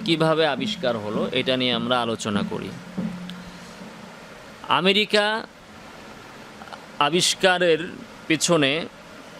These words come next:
যে বিষয়টি রয়েছে, সেটি হলো যে আমেরিকা আবিষ্কার হচ্ছে ভুলক্রমে, ইচ্ছাকৃতভাবে এটাকে কেউ আবিষ্কার করে না। আবিষ্কার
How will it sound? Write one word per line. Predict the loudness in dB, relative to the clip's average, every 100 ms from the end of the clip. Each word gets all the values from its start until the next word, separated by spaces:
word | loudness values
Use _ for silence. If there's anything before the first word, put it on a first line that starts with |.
| -18 -18 -18 -20 -20 -14 -14 -12 -2 2
যে | 4 2 0 -4 -10 -20 -20 -20 -20 -20 -20 -20 -20 -18 -16 -2 0
বিষয়টি | 4 4 4 4
রয়েছে, | 6 4 2 2 2
সেটি | 2 2
হলো | 4 4 4
যে | 2 2
আমেরিকা | 0 2 2 2
আবিষ্কার | 0 0 0 2
হচ্ছে | 0 0 0 2 4
ভুলক্রমে, | 4 4 2 2 0 -8 -14 -18 -20 -20 -18 -18 -18 -18 -18 -18 -18 -18 -18 -18 -16 -14 -14 -16 -18 -18 -18 -10 -6
ইচ্ছাকৃতভাবে | 2 2 4 4 4 4 4 2
এটাকে | 2 0 0 2
কেউ | 4 4
আবিষ্কার | 0 -2 0 0
করে | 0 0
না। | -2 0
আবিষ্কার | 0 2 2